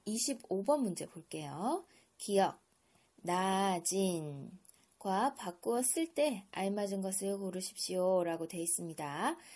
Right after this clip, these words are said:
자, 나아지다라는 것은 좋아지는 거죠. 발전하는 겁니다.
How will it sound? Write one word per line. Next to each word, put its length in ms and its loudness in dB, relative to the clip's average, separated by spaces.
자, 140 0
나아지다라는 1300 4
것은 320 -4
좋아지는 680 6
거죠. 520 0
발전하는 760 0
겁니다. 680 -2